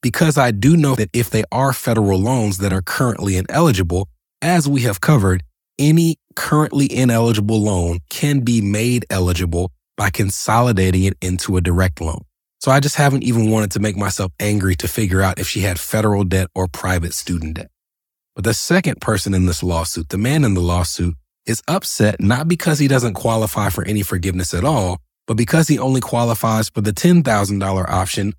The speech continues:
instead of the twenty thousand dollar option.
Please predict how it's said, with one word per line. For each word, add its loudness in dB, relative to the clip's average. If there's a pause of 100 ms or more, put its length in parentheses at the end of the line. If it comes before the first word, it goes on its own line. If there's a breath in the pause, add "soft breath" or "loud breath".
(120)
instead 0
of 0
the 0
twenty 2
thousand 0
dollar -2
option. -6